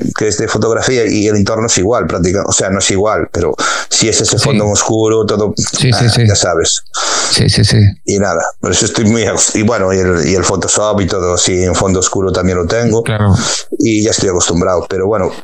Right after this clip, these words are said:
Speaker 1: salvo eso, eh, que tú dices, pues es muy intuitivo y muy, para mí, ¿eh? O sea,
Speaker 2: Sí.
Speaker 1: yo creo que para un, una persona como yo, que no tiene ni idea de editar audios,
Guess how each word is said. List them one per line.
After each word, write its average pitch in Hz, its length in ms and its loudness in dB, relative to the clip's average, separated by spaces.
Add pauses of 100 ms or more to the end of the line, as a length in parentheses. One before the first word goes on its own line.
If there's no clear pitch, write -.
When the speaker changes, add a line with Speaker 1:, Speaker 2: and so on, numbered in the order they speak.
(240)
Speaker 1:
salvo 117 420 0
eso, 151 440 -2 (120)
eh, 90 280 0 (440)
que 98 80 0
tú 110 140 -2
dices, 123 380 -2 (600)
pues 107 200 -2
es 120 140 0
muy 123 180 2
intuitivo 104 540 0
y 117 40 2
muy, 110 280 0
para 120 240 -2
mí, 98 200 0
¿eh? 110 160 -2 (180)
O 95 40 0
sea, - 180 -2 (280)
Speaker 2:
Sí. - 140 0
Speaker 1:
yo 117 100 4
creo 104 140 2
que 104 120 -2
para 104 240 -2
un, 101 140 2 (120)
una 110 480 0
persona 113 300 -2
como 110 200 0
yo, 113 160 2
que 92 80 0
no 92 120 0
tiene 101 220 2
ni 101 260 2
idea 101 360 2
de 90 220 0
editar 92 320 0
audios, 117 480 -2